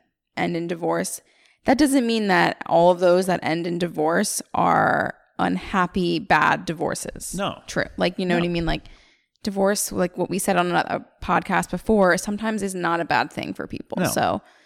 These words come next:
Speaker 1: that's not what you go into a marriage hoping for.
Speaker 2: No.
Speaker 1: But you could be thirty years into that marriage and you both be like, "We're just done. We don't wanna be married anymore."
Speaker 2: Yeah.
Speaker 1: Like,
Speaker 2: Yeah,
Speaker 1: you know,
Speaker 2: I,
Speaker 1: it's a
Speaker 2: I don't
Speaker 1: different
Speaker 2: think it's
Speaker 1: topic,
Speaker 2: that
Speaker 1: but
Speaker 2: Yeah.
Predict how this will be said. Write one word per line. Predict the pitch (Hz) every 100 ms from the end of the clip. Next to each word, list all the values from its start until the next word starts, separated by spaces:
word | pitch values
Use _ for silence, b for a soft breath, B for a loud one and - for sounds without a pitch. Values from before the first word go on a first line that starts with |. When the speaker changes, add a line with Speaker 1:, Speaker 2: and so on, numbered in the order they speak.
| b b b b _ _ _ _ -
Speaker 1:
that's | 190
not | 233 190
what | 185
you | 190 165
go | 196 190
into | 170 190 185 202
a | 170
marriage | 170 165 165 160
hoping | - 254 - 147
for. | 175 - - - 269 _ -
Speaker 2:
No. | 120 -
Speaker 1:
But | 202 190
you | 202
could | 233 180
be | 190 185 185
thirty | - 202 196 185
years | 175 185 180
into | 175 170
that | 170
marriage | 160 220 233 190 202
and | 185 175
you | 175
both | 165 170 -
be | 175
like, | 170 170 _ _ -
"We're | 233
just | 247 254 -
done. | 240 277 226 202 -
We |
don't | 214 214
wanna | 214
be | 208
married | 202 202 196
anymore." | 180 170 170 190 _ -
Speaker 2:
Yeah. | 87 78 78 78
Speaker 1:
Like, | - - _ _ _ _ _ b b b b b b b
Speaker 2:
Yeah, | 185
Speaker 1:
you | 107
know, | 123
Speaker 2:
I, | -
Speaker 1:
it's | -
a |
Speaker 2:
I | 208
don't | 202
Speaker 1:
different | 190 185
Speaker 2:
think | 170
it's | -
Speaker 1:
topic, | -
Speaker 2:
that | 107
Speaker 1:
but | - - _ _ _ _ _ _ _ _
Speaker 2:
Yeah. | 90 76